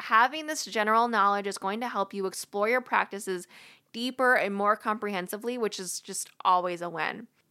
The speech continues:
And surprise bonus opportunity, I just did an alignment workshop on balancing the chakras. Like, I just did it. <laughs> We go into all that's discussed here and so much more. We talk about the trifecta, we talk about the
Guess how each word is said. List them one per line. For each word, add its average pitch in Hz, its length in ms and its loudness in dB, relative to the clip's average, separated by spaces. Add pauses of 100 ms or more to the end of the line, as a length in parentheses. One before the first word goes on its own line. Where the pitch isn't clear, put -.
And 226 520 0
surprise 208 440 -2
bonus 202 460 -4
opportunity, 196 720 -6 (280)
I 208 140 -4
just 240 440 -2
did 226 200 4
an 220 140 2
alignment 214 500 2
workshop 196 500 2
on 202 200 0
balancing 196 720 0
the - 80 -10
chakras. 180 760 -2 (100)
Like, - 280 -10
I 202 120 -18
just - 360 -12
did - 140 -12
it. - 880 0
<laughs> - 0 - (520)
We 233 200 -2
go 233 240 4
into 254 320 -2
all 190 240 6
that's 226 240 -4
discussed - 500 -6
here 202 460 0
and 202 180 -6
so 196 480 2
much 185 260 -4
more. 160 340 -2
We 185 100 -6
talk 190 220 -4
about 190 180 -4
the - 80 -10
trifecta, 233 720 0
we 220 80 -4
talk - 220 -14
about 180 240 -8
the - 100 -12